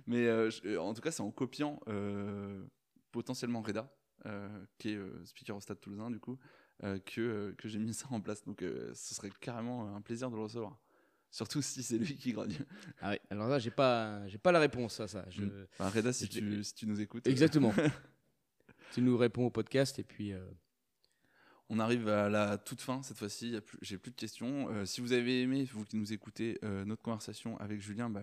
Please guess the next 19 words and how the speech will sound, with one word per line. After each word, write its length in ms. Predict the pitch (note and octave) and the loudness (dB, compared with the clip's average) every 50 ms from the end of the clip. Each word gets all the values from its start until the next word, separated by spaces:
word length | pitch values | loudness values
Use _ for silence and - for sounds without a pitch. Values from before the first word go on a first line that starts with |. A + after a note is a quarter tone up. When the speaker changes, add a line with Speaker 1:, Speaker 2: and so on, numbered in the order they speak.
| G2+ G2+ | -8 -8
Speaker 1:
vous 140 | G#2 F#2+ G#2 | -8 -6 -4
avez, 260 | G2 G2+ G#2+ G#2 - | -2 -2 -2 -2 -2
euh, 200 | - G#2 G#2 G#2 | -2 -4 -4 -2
le 100 | G#2 G#2 | -4 -6
pouvoir, 460 | G#2+ - - A2 G#2+ A#2 A#2 A#2 - - - - - - _ _ G2+ | -6 -6 -10 -4 -2 -2 -2 -2 -4 -14 -20 -20 -20 -20 _ _ -4
euh, 200 | G2+ F#2+ G2 G2 | -4 -2 -2 -4
d'aider 340 | F#2+ F#2+ A2 A#2 A2+ B2 | -2 2 2 4 4 4
au 100 | A#2 G#2 | 2 4
référencement 460 | G2 G#2+ G2 - G#2+ G#2 G#2 - - A2 | 2 0 -2 -2 -4 -4 -2 -2 -2 -2
du 100 | A2 G2 | -2 -2
podcast 440 | - G#2 - - - A2 G#2 - | -4 -6 -4 -2 -4 -4 -2 -4
en 80 | G2+ G2+ | -4 -2
y 40 | G2+ | -2
mettant 300 | G2+ G#2 - G2+ G2+ G2+ | -2 -2 -4 -6 -10 -8
cinq 300 | - - - G#2+ - G#2 | -8 -8 -8 -8 -8 -8
étoiles, 400 | G2+ - - G#2+ B2 C3 B2+ A#2+ - - - - _ | -8 -4 -2 -2 0 -2 -4 -6 -8 -16 -20 -14 _
aussi 220 | - G#2+ - - | -6 -4 -2 -2
en 80 | A#2 A2 | 0 0
nous 360 | G#2+ G#2+ G2+ G2 G2+ G2 F#2+ | 2 2 0 0 -2 -6 -8